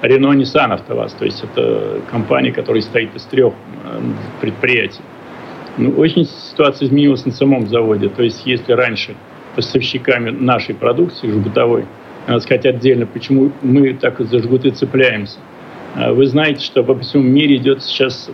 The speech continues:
тенденция к тому, чтобы больше автоматизировать, чтобы избавиться от людей. Почему? Потому что,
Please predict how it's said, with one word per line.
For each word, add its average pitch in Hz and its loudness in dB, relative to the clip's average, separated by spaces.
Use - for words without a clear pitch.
тенденция 127 0
к 123 -12
тому, 127 0
чтобы 117 0
больше 131 0
автоматизировать, 113 -2
чтобы 113 -4
избавиться 120 0
от 101 -4
людей. 117 2
Почему? 131 -10
Потому 107 -4
что, - -8